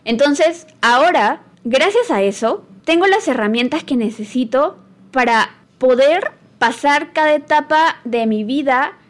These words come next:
sin presionarme tanto, sin juzgarme tanto, sin paliarme tanto. O sea, ahora entiendo de que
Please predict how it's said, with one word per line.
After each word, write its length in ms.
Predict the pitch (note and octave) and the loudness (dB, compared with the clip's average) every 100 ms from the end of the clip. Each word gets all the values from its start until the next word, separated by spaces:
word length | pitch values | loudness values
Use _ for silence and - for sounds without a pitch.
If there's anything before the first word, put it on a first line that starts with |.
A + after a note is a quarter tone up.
| _ | _
sin 400 | _ - E4 F4+ | _ -4 0 0
presionarme 560 | F4+ F#4 C4 A#3 A#3+ B3 | -2 -4 -4 -2 -2 -2
tanto, 500 | C4 C4 B3 B3+ C4 | -2 -2 0 -2 -2
sin 420 | - - D#4+ E4 | -4 -2 0 0
juzgarme 720 | D#4+ C4+ A#3+ A#3 A3+ A#3 A3 | 0 -2 -2 -4 -2 -4 -6
tanto, 640 | G#3+ C4 B3 A#3+ A#3+ B3 - | -2 -2 -2 -2 -4 -4 -8
sin 680 | - D#4+ D#4+ D#4+ D#4+ D#4+ C#4 | -6 -2 2 2 0 -4 -2
paliarme 540 | A#3 A3 B3 C#4+ D4 | 0 2 0 2 0
tanto. 340 | B3+ D#4+ F4 G#3 | 0 0 0 -2
O 60 | |
sea, 360 | A3 A3+ F#3 - | -2 -2 -2 -2
ahora 280 | G#3 A3 C#4+ | 0 2 2
entiendo 500 | E4 D4+ D4+ D4+ E4+ | -2 -2 -2 0 2
de 160 | D4+ B3 | 0 -2
que 280 | G#3 - | -6 -8